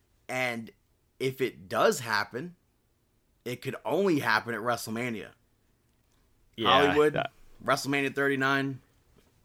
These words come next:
Speaker 2: Gotta happen. I'm, I mean, I think that that's incredible. I do love that show. Um, I'm gonna have to watch that episode. Obviously, I saw that part, but I marked out for that too.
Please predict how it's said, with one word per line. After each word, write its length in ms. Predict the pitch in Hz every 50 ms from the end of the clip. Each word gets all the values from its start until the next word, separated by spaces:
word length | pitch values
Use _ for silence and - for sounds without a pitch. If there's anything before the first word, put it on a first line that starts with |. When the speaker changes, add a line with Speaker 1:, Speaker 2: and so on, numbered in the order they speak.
| _ _ _ _ _ _ _ _ _ _
Speaker 2:
Gotta 280 | - 101 98 107 110
happen. 540 | 120 123 120 131 156 - - 123 113 113 107 - _ _ _ _ _ _ _ _ _ _ _ _ _ _ _ _ _ _ _ _ _ - _ _ _
I'm, 560 | - 104 107 113 113 113 113 113 113 117 - - - 120
I 120 | 127 127
mean, 220 | 131 131 123 123 127
I 140 | 127 139
think 220 | 143 - 165 147 135
that 80 | 143
that's 240 | 117 131 127 123 -
incredible. 360 | 127 110 - 113 113 113 113
I 160 | 113 135 147 147
do 260 | 123 110 120 120 120
love 280 | 113 113 110 110 104
that 200 | 107 107 107 101
show. 460 | - - - 104 98 104 107 104 98 - _ _ _ _ _ _
Um, 240 | - 95 98 101 101
I'm 120 | 104 117
gonna 140 | 120 117 117
have 140 | 120 113 -
to 80 | 113
watch 200 | 110 110 107 - -
that 60 | 104
episode. 320 | 98 82 110 101 - 110 104
Obviously, 420 | 98 104 107 110 104 - 117 110
I 80 | 104 98
saw 220 | - - 101 101
that 200 | 98 95 92 -
part, 260 | - 95 92 95 - _
but 180 | 104 98 101 -
I 120 | 104 117 113
marked 280 | 113 113 113 - -
out 120 | 101 95 -
for 80 | - 92
that 140 | 85 82
too. 280 | - - 80 80 80